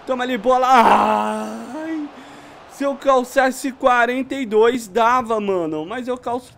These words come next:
trinta e nove. Recebeu. Tocou. Tocou, passou. Tocou, passou. Vai, isso. Perebinha. Cruza. Acertei. <laughs> Acertei os Países Baixos ali do zagueiro.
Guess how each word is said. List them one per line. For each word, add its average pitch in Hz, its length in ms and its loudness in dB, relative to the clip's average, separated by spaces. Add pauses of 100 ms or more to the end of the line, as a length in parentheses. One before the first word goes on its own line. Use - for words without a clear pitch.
trinta 247 300 -8
e 247 100 -6
nove. 208 480 -2 (540)
Recebeu. 160 540 0 (200)
Tocou. 196 520 0 (240)
Tocou, 185 280 -4
passou. 220 480 -2 (220)
Tocou, 208 300 -4
passou. 254 480 0 (260)
Vai, 226 260 0 (140)
isso. 254 380 -4 (200)
Perebinha. 277 640 2 (300)
Cruza. 254 420 -10
Acertei. 202 800 -2 (240)
<laughs> - 220 -20
Acertei 202 560 -2
os 196 120 -6
Países 196 440 -4
Baixos 170 440 -4
ali 175 200 -4
do 180 80 -12
zagueiro. 175 480 -2